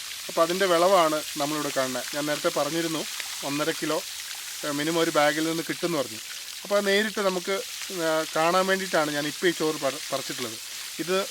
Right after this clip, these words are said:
നന്നായിട്ട് വിളഞ്ഞിട്ടില്ല, ഇനി ഇതിൻ്റെ വിളവ് കൂടാനുള്ളേ ഉള്ളൂ. ഇതുണ്ട്, ഇതാ ഇതിനകത്ത് പൂക്കളൊക്കെ വന്നുകൊണ്ടിരിക്കുന്നൊരു സമയമാണ്. ഇനി ഇതിൻ്റെ ഒരു, ഇപ്പം നിലവിൽ ഇതിൻ്റെ ഒരു, ആ,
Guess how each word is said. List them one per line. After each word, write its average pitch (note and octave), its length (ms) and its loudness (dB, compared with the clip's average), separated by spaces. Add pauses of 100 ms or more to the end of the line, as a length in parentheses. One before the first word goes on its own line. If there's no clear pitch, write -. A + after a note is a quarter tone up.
(160)
നന്നായിട്ട് F3+ 420 4
വിളഞ്ഞിട്ടില്ല, F3 480 4 (480)
ഇനി D#3+ 180 0
ഇതിൻ്റെ F#3 260 2
വിളവ് E3+ 280 2
കൂടാനുള്ളേ E3 520 4
ഉള്ളൂ. C#3 120 -2 (440)
ഇതുണ്ട്, D3+ 280 2
ഇതാ C#3 100 2 (200)
ഇതിനകത്ത് D#3 420 -4 (680)
പൂക്കളൊക്കെ E3 420 0 (100)
വന്നുകൊണ്ടിരിക്കുന്നൊരു F#3+ 680 0
സമയമാണ്. C3+ 320 0 (460)
ഇനി E3+ 200 -2
ഇതിൻ്റെ F#3 240 0
ഒരു, F#3+ 100 0 (380)
ഇപ്പം G3+ 180 -4
നിലവിൽ G3+ 260 4
ഇതിൻ്റെ G3+ 240 -2
ഒരു, G3+ 80 0 (500)
ആ, - 20 4